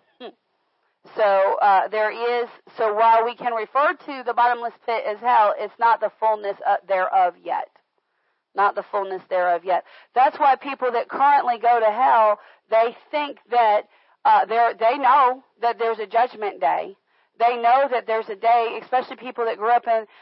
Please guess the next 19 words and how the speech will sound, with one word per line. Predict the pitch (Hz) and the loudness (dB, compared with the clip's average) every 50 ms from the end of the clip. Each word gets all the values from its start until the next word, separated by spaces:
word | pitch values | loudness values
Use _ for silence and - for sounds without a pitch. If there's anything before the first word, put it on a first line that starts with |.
| _ _ - | _ _ -8
especially | - 202 554 554 - - - - 359 466 466 494 381 - | -6 -4 -2 -2 -2 -4 -4 -4 -4 -2 -2 -4 -6 -6
people | 370 370 - 330 320 269 | -8 -4 -2 -2 0 0
that | 277 240 220 | -2 -4 -4
knew | 226 247 269 302 311 240 | -6 -8 -8 -8 -4 0
God, | 254 262 262 277 277 285 - - 214 | 2 2 4 4 4 2 0 0 0
that | 233 214 214 - _ | -2 -2 -2 0 _
thought | 277 285 311 - - | 2 2 2 2 0
they | 277 277 285 | -2 -4 -4
knew | 277 285 285 | -6 -10 -6
God | 240 269 262 269 277 269 | -2 2 2 2 2 0
and | 247 240 | -2 -8
ended | 240 254 254 262 247 | -10 -12 -10 -4 -2
up | 254 254 254 | -2 -2 0
going | 240 254 254 240 240 | 0 2 2 2 2
down | 233 240 247 254 254 | 0 0 0 0 0
instead | 233 - _ 262 247 240 | -4 -4 _ -2 0 0
of | 226 | 0
going | 233 240 240 240 233 233 | 0 0 2 2 2 0
up. | 247 262 269 277 269 | 2 2 2 2 0